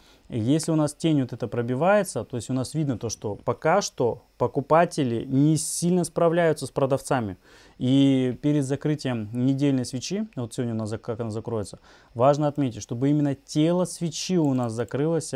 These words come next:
за данным уровнем. Вот, а, и тогда уже с большей вероятностью цена у нас уже пойдёт наверх к отметке восемьдесят тысяч долларов и при продолжении тренда до восьмидесяти девяти тысяч долларов.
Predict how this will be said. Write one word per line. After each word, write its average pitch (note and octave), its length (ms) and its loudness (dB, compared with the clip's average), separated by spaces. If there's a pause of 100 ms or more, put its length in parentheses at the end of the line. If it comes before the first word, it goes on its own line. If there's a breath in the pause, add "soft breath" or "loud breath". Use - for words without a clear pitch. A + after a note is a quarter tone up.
(140)
за B2 380 2
данным C3 600 0
уровнем. A2+ 500 0 (460 loud breath)
Вот, A#2 340 2
а, A#2 320 4
и C#3 160 2
тогда C3+ 380 2
уже D3 260 0
с A2 80 -4
большей B2 480 -2
вероятностью D3 500 -2
цена C3+ 320 -2
у C3+ 40 -2
нас B2 200 -6
уже A#2 200 -6
пойдёт B2+ 340 -2
наверх A#2+ 340 -4
к - 60 -8
отметке A#2 380 -6
восемьдесят A2+ 600 -4
тысяч F3 180 -4
долларов E3 460 -2 (100)
и F#3 200 -2
при D#3+ 200 -4
продолжении C3 580 -2
тренда D#3 540 -2
до C#3 260 0
восьмидесяти C3 720 -4
девяти A#2+ 420 -6
тысяч G#2+ 200 -6
долларов. G2+ 380 -2